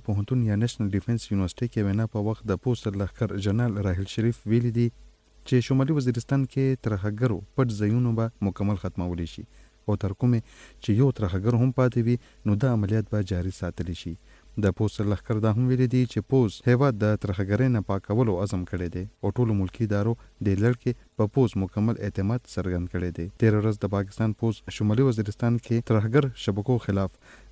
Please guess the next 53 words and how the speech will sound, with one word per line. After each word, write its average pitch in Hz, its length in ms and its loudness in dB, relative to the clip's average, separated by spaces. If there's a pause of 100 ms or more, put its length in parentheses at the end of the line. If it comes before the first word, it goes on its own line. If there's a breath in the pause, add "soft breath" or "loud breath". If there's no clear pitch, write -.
(120)
د 95 160 4 (120)
ضرب 95 320 0
عضب 120 280 -4 (140)
په 107 100 6
نوم 101 160 2 (140)
باقاعده 98 440 0
پوځي 101 360 0
عملیاتو 92 420 -2
اعلان 87 240 -4
کړی 85 260 -4
دی. 90 140 -10 (320 soft breath)
او 104 120 4
د 90 140 2
پوځ 104 260 0
بیان 104 240 0 (120)
ادارې 101 280 0 (140)
یا 101 60 -2 (100)
آی 101 180 0
اس 98 160 -6
پی 120 120 -2
آر 117 120 -2
لخوا 107 300 -2
جاري 98 240 0
شوی 120 180 0
یو 113 300 0
بیان 113 180 2
کې 101 160 -4
ویلي 92 220 0
شوي 139 180 0
دي 143 120 2
چې 135 260 2
شمالي 143 320 4
وزیرستان 143 480 0
کې 131 280 0
د 113 220 0
طالبانو 113 400 2
خلاف 104 260 -2 (140)
کامیابۍ 98 420 0
سره 87 180 -6 (260)
فضایي 107 360 2
بریدونه 95 400 -2
روان 90 300 -2
دي 90 140 -6
او 110 160 2
نن 107 180 4
په 104 100 2
دې 107 160 2
کې 107 100 -2 (120)
اوويشت 110 360 0 (220)
ترهګر 104 480 -2
وژل 87 280 -4
شوي 90 260 -4
دي. 80 80 -6